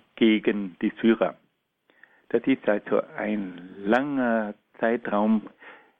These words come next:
in dem uns verschiedene Bücher dann auch Mitteilungen machen über die Ereignisse in dieser Zeit. Die geschichtlichen Bücher berichten auch von großen Gestalten,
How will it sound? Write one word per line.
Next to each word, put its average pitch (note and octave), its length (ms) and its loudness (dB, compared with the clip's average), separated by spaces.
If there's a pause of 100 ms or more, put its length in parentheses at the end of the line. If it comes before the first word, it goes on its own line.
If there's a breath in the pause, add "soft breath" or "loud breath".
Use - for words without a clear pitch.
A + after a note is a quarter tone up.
in D3+ 140 2
dem F3+ 240 2
uns C#3+ 300 0 (580)
verschiedene B2+ 800 2 (300)
Bücher B2 560 -2 (140)
dann C#3+ 400 0
auch A2 300 0
Mitteilungen A2+ 600 0
machen A2+ 420 -2 (840 loud breath)
über C3 280 2
die A2+ 400 -2
Ereignisse A2 640 -2
in B2 220 0
dieser C#3 260 2
Zeit. G2+ 240 -12 (1400 soft breath)
Die F3+ 80 2
geschichtlichen A3 600 0
Bücher G#3 280 2
berichten D3+ 920 -4
auch A#2 260 0
von A#2 300 -10
großen D3 600 2
Gestalten, C#3+ 800 -2